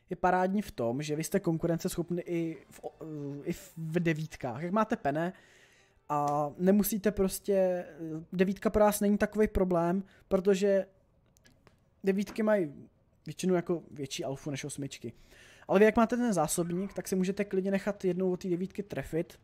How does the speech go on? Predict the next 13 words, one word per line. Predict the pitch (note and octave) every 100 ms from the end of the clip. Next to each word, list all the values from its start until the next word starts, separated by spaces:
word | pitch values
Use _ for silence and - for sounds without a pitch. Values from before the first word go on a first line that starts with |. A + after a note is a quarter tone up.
| _ -
vysypat | D#3+ F#3+ F3+ E3+
do |
ní | E3+ D#3
zásobník, | C#3+ - D#3 D#3 D3 -
eh, | _ _ _ _ _ _ _ _ - _ - B2 B2 B2 B2 A#2+ -
a | E3
odjet | F3+ F3 E3+ - _ _ -
jenom | D#3+ F3+ F#3
s | -
tou | F3+
jednou | E3 E3 E3
utrženou | D#3+ D#3 D#3+ D#3+ D3
ranou, | A#2+ G2